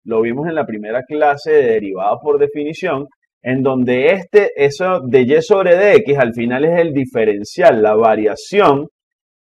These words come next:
en y con respecto a x, que era lo de la pendiente de la recta.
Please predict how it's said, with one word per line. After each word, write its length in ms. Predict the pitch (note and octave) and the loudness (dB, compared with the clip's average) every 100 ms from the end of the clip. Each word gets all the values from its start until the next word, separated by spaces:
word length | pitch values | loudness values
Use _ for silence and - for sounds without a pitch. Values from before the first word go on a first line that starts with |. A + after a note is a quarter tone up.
| - | -10
en 280 | A#2 A2+ G#2+ | -6 -4 0
y 340 | E3 D3+ E3+ - _ _ | 4 4 2 -4 _ _
con 200 | - B2 | -8 -4
respecto 720 | A#2+ A#2 - C#3+ C#3 B2+ E3+ - | -4 -4 -2 0 0 2 0 0
a 200 | A#2+ A#2 | 2 2
x, 340 | E3 E3+ D3+ D#3+ | 2 0 -4 -6
que 100 | - | -4
era 140 | A#2 C3 | -2 2
lo 100 | C#3+ | 2
de 100 | C3 | 4
la 180 | A2+ | 2
pendiente 800 | A2 G#2+ A2 A2 A2+ A#2 A#2 A#2 | 0 -2 -2 -2 -4 -2 -2 2
de 160 | C#3+ A#2+ | 2 2
la 140 | F2 | -4
recta. 440 | B2 F3+ - - | -2 0 -2 -8